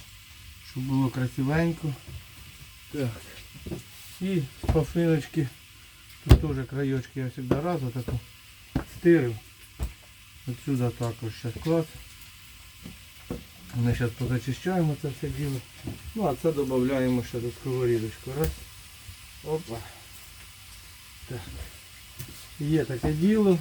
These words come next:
Так що оцей таранчук можна буде також у п'ятницю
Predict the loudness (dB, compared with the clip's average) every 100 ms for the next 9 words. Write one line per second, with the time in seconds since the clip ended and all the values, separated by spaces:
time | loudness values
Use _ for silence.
0 | 2 -16 -18 -18 -18 -20 -20 -20 -20 -16
1 | -14 -10 -10 -6 -2 2 6 6 6 4
2 | 4 4 4 6 4 2 0 0 0 0
3 | -2 -4 -10 -16 -20 -20 -18 -12 -8 -4
4 | 0 0 0 -2 0 0